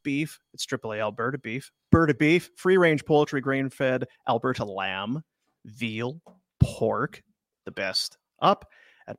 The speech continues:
Bon Ton Meat Market. Say hi to our pal Greg. He is the head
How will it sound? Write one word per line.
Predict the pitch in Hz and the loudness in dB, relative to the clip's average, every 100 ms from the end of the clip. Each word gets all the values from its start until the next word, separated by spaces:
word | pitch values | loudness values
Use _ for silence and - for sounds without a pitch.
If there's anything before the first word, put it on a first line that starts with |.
| - | -4
Bon | 127 165 | -2 -2
Ton | - 135 135 | -2 -2 0
Meat | 120 117 - | -2 -4 -4
Market. | 107 - - | -6 -6 -6
Say | 104 | -6
hi | 104 104 | -4 -4
to | 98 104 98 | -4 -8 -8
our | 95 | -8
pal | - 95 95 | -6 -6 -6
Greg. | - 160 233 214 - _ | -2 2 2 -2 -12 _
He | 123 110 | -8 -8
is | 104 | -8
the | 113 | -6
head | 117 117 107 | -2 -2 -4